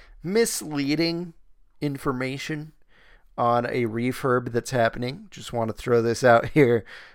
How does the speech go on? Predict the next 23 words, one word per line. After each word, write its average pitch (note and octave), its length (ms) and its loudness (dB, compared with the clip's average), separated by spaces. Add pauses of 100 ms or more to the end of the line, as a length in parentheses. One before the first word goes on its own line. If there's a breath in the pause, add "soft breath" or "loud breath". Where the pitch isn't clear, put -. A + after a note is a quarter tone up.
(160 loud breath)
Uh, A2 460 4
Splash D#3 420 0
Mountain D#3+ 320 0
is A#2+ 100 -4
closing C3 800 -2 (300)
in A2+ 160 -6
January A#2 760 0
for A#2 380 -2
a A2+ 120 -4
refurbishment. A#2+ 960 -6 (960 loud breath)
Uh, A2 280 0 (140)
people A#2 280 0
had A#2 100 6
reported A#2+ 540 2
that A#2+ 200 -6
this - 460 -4 (460 soft breath)
is A#2+ 220 -6
going A#2+ 260 0
to A#2 120 -10
be A#2 200 0
the A2+ 140 2
big C#3 220 6
one A#2+ 380 4